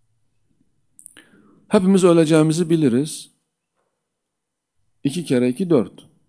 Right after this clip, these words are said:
İlmel yakin. Ama ölüm döşeğine düştüğümüz zaman,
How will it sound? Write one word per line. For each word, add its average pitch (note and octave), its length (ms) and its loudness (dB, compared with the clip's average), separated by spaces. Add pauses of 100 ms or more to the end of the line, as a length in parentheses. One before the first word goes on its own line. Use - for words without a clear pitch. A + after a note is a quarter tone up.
(160)
İlmel D3+ 320 0
yakin. A#2 600 -4 (1700)
Ama D3+ 560 -2
ölüm E3+ 340 0
döşeğine C#3 520 -2
düştüğümüz B2+ 720 -2
zaman, G#2 460 -4